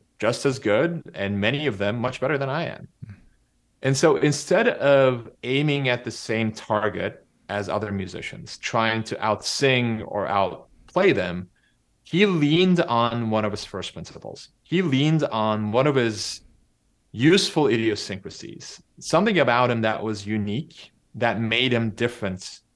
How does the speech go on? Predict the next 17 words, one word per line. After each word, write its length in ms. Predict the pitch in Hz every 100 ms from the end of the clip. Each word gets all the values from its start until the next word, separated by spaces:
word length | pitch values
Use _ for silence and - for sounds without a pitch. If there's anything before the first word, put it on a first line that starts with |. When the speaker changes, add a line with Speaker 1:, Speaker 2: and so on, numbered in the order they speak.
| _
Speaker 1:
from 180 | 107
other 220 | 101 98 92
musicians. 680 | 92 95 101 - 113 - _ _ _ _ _ _ _ 110
And 100 | 127
that 120 | 131
first 340 | - 196 202
principle, 440 | - 160 139 110 101
that 240 | 104 98
useful 360 | 107 127 - 120
idiosyncrasy, 880 | 110 110 104 110 - 135 170 202 208 _ _ _ _
was 200 | 117 117
his 120 | 120 113
ability 500 | 110 127 120 107 101
to 140 | 101
write 240 | 98 92
song 400 | - - 95 92
lyrics. 580 | 82 - - - - -